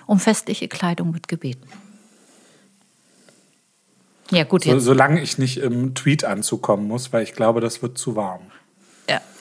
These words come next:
Speaker 1: keine Ahnung. Also wir sitzen halt im
Speaker 2: <laughs>
Speaker 1: Elfenbeinturm jetzt, ne?
Speaker 2: Ja.
Speaker 1: Also unsere neue Wohnung ist ja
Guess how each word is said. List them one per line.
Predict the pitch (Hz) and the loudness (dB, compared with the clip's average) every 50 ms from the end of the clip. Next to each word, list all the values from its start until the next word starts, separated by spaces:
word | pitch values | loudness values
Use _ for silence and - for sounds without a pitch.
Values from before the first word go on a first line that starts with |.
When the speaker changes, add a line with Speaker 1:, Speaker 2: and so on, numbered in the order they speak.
| - - - - - - - - - - | -20 -20 -20 -20 -18 -16 -14 -12 -10 -4
Speaker 1:
keine | - 180 170 175 | -2 0 0 2
Ahnung. | 180 190 165 | 2 0 0
Also | 143 139 151 160 165 | 2 2 2 4 6
wir | 151 | 6
sitzen | 156 202 - - 208 196 | 6 6 4 4 4 4
halt | 180 165 160 | 4 4 4
im | 170 175 165 | 4 2 4
Speaker 2:
<laughs> | |
Speaker 1:
Elfenbeinturm | - 160 165 170 - - 180 147 143 131 135 135 - - 139 123 123 123 | 4 4 4 6 6 6 6 6 6 4 2 0 -2 -2 -2 -2 0 -2
jetzt, | 123 120 - - - | -2 -4 -6 -4 -2
ne? | 156 160 | 0 0
Speaker 2:
Ja. | 180 - | 2 0
Speaker 1:
Also | - 160 156 | 0 -2 -2
unsere | 147 151 151 - 147 | -4 -4 -4 -2 -2
neue | 147 147 143 139 | 0 0 0 -2
Wohnung | 135 143 156 151 - | -2 -2 -2 -2 -2
ist | - - | -2 -2
ja | - 135 131 135 | -2 -2 -2 -2